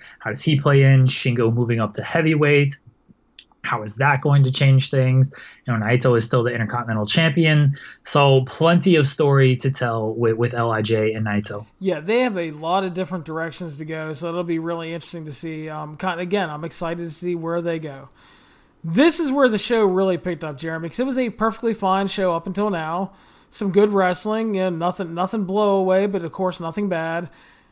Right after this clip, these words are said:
Speaker 2: And then we get a tag team action with, uh, the, uh, Guerrillas of Destiny and Bad Luck Fale facing off with Kenta Yoshihashi and Big Tom Ishii.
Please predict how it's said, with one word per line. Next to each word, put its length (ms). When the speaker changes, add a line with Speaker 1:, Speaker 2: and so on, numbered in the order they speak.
Speaker 2:
And 160
then 140
we 80
get 180
a 60
tag 320
team 180
action 500
with, 240
uh, 380
the, 380
uh, 60
Guerrillas 420
of 100
Destiny 420
and 120
Bad 260
Luck 160
Fale 540
facing 400
off 140
with 160
Kenta 300
Yoshihashi 920
and 220
Big 180
Tom 280
Ishii. 640